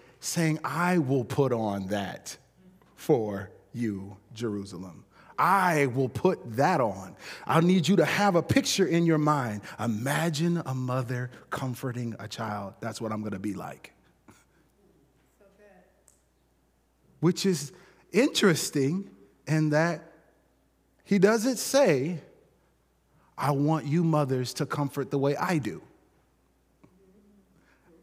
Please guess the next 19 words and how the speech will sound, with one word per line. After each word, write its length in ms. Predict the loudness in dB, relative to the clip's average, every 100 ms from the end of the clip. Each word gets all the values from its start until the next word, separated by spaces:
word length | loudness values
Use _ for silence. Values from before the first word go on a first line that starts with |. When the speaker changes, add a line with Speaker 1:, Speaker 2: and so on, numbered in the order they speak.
| _ -12
Speaker 1:
I 200 | -6 -4
want 320 | 0 -2 0
you 80 | -2
to 80 | -2
have 220 | -4 -6
an 120 | -6 -8
image 360 | -6 -4 -4
of 160 | -6 -4
your, 100 | -6
in 160 | -4
your 120 | -4 -2
mind. 420 | -2 -4 -6 -10 -18 -20 -20 -20 -20 _ _ _ _ _
This 240 | -4 -2 -2
is 300 | -4 -4 -10 -10
a 120 | -8 -8
semi-traumatic 1120 | -8 -8 -4 -2 0 -2 -4 -6 -4 -4 -4
experience 640 | -8 -10 -8 -4 -4 -4 -8
for 160 | -10
me. 300 | -10 -10 -12